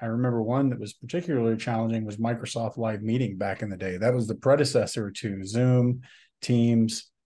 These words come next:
uh, all of the, the great, um, uh, tools that are out there for collaboration today. Microsoft Live Meeting was the very first one of those that had the ability to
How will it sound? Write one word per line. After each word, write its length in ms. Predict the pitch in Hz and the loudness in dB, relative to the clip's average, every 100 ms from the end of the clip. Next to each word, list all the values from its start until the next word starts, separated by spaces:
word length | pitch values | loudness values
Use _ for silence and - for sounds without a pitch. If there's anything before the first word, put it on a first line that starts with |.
| _ - | _ -8
uh, 200 | 104 101 | -6 -4
all 260 | 127 127 127 | 2 4 4
of 140 | 117 | 4
the, 180 | 113 113 | 2 0
the 100 | 117 | -2
great, 480 | 107 107 113 113 110 - - | -6 0 2 2 -2 -12 -6
um, 640 | 117 110 104 104 101 104 - | -2 -2 -2 -4 -4 -6 -8
uh, 220 | 104 101 104 | -8 -8 -2
tools 380 | 143 135 127 | 2 6 6
that 100 | 117 | 6
are 120 | 110 107 | 4 4
out 180 | 110 | 2
there 140 | 117 113 | 2 -2
for 140 | 123 | -4
collaboration 640 | - 113 110 110 110 - 107 | -2 0 2 2 0 -2 -4
today. 340 | 117 120 110 - - - _ | 2 2 2 -4 -20 -20 _
Microsoft 540 | 135 175 170 175 123 127 | 0 0 2 2 2 -2
Live 280 | 135 127 123 | 0 2 4
Meeting 260 | 123 131 | 2 2
was 140 | 110 107 | 0 -4
the 60 | |
very 260 | 107 117 165 | 0 0 0
first 480 | - - 143 131 135 | -4 0 0 0 -2
one 180 | 131 135 | 2 2
of 80 | |
those 380 | 113 107 107 101 | 2 0 -2 -6
that 160 | 113 113 | -6 -4
had 260 | 135 131 | 0 0
the 120 | 127 113 | 2 0
ability 640 | 104 123 135 160 185 180 _ _ _ _ _ | 2 2 4 2 -2 -6 _ _ _ _ _
to 580 | - 135 127 123 117 | 0 2 4 2 0